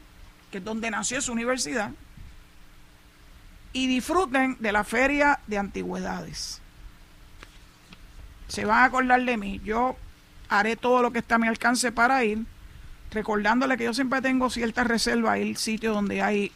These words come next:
aglomeración de gente, pero trataré, si puedo, de ir bien temprano para que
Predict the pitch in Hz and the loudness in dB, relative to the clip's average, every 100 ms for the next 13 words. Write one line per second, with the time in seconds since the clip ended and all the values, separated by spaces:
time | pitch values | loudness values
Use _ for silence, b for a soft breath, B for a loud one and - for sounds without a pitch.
0 | - 214 208 208 202 - 220 226 254 285 | -2 0 2 0 -2 0 0 2 2 0
1 | 247 208 - 269 247 233 b b b b | 0 -6 -2 0 0 -2 b b b b
2 | - - 214 214 208 233 262 - 240 214 | -10 -2 0 4 4 4 2 0 -2 0
3 | 220 269 233 196 196 208 196 220 254 269 | 2 4 4 0 0 -2 0 0 0 0
4 | 254 277 262 226 196 - 208 202 185 - | 2 4 4 4 0 -2 -2 0 -2 -6
5 | 185 185 175 | -8 -6 -8